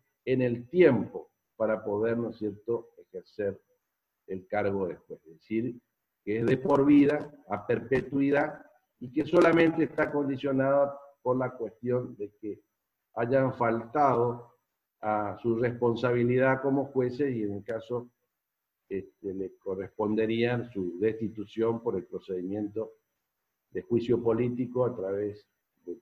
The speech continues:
procedimiento que se ejercía anteriormente y a otra vez del procedimiento que se establece con la intervención del Consejo de la Magistratura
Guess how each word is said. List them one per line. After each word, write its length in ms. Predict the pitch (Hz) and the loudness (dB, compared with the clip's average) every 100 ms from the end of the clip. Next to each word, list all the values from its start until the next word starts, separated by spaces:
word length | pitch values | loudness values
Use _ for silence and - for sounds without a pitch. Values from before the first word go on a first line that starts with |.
| _ | _
procedimiento 560 | 87 - 92 101 101 95 | -18 -12 -8 -6 -6 -8
que 100 | 85 | -10
se 100 | 87 | -14
ejercía 320 | 87 - 107 | -12 -6 -4
anteriormente 560 | 101 113 113 110 110 | 0 2 2 0 0
y 40 | 139 | 2
a 80 | 113 | 2
otra 280 | 110 107 | 0 0
vez 220 | 101 110 107 _ _ _ - | 0 -2 -6 _ _ _ -14
del 180 | 92 90 - | -14 -14 -12
procedimiento 680 | 92 - 95 98 104 101 - | -12 -8 -6 -6 -6 -10 -12
que 100 | 90 | -20
se 80 | |
establece 640 | - 95 90 95 - 110 - _ _ _ _ - | -14 -10 -8 -10 -10 -12 -12 _ _ _ _ -12
con 140 | 90 | -8
la 60 | 92 | -8
intervención 580 | 87 90 87 - 98 | -8 -12 -10 -6 -6
del 140 | 95 90 | -4 -8
Consejo 460 | - - 95 - | -14 -12 -12 -8
de 40 | 98 | -10
la 100 | 85 | -10
Magistratura 800 | 80 - 82 - 85 - 90 | -16 -20 -20 -16 -16 -14 -14